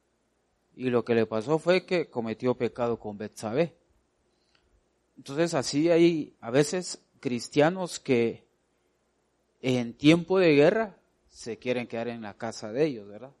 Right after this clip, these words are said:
O en el campo, o viendo tele, o durmiendo, o en el gimnasio, o, o, o en algún otro lugar, ¿verdad?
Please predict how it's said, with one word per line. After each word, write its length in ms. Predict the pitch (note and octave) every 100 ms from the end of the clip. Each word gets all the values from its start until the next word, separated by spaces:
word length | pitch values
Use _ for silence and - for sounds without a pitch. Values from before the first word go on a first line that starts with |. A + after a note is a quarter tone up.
| _ _ _ _ _ _ _ _ _ _ _ _
O 140 | B2
en 140 | B2 A2
el 220 | G#2+ G2+
campo, 560 | - B2 C3 C#3+ - B2+
o 560 | A2+ G#2+ A2+ A2 G#2+
viendo 380 | G#2 A#2 B2 A2
tele, 640 | - A#2 A2+ B2+ C#3 C3 B2
o 180 | A2+
durmiendo, 800 | A2 G#2+ G#2 G#2 A2 B2 C3 C#3
o 200 | A#2+ G#2+
en 80 | G#2+
el 100 | G#2+
gimnasio, 1080 | - A2+ G2+ G2 G#2 A#2+ B2+ - B2 A2 A2 _ _ _ _ _ _ _ _ _
o, 280 | G#2+ A#2 G#2 -
o, 520 | F#2+ A#2 G#2+ E2+ B2+
o 80 | C#3
en 60 |
algún 260 | D3+ G3 A#3+
otro 220 | A#3+ A3+
lugar, 280 | A3+ C#4 B3
¿verdad? 240 | D#3 G#3